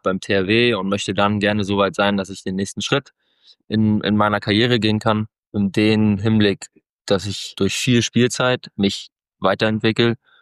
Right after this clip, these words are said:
Und ja, da hatte ich dann mit Rolf, Piotr und, äh, Thorsten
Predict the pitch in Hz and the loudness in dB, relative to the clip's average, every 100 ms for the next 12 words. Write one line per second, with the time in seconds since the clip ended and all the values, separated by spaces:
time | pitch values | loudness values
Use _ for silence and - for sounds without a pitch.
0 | _ _ _ _ _ 95 90 90 90 - | _ _ _ _ _ 0 2 2 0 -2
1 | 104 104 85 95 - 95 - 95 95 92 | -2 0 -2 -6 -6 -6 -2 0 0 -2
2 | - - - - 95 104 107 107 - 113 | -4 -10 -8 -4 0 2 2 0 -2 -2
3 | 107 113 101 80 90 92 90 92 87 85 | 0 0 0 -2 -4 -4 -4 -2 -2 -2
4 | - 101 104 - 104 95 | 0 0 0 -2 -4 -4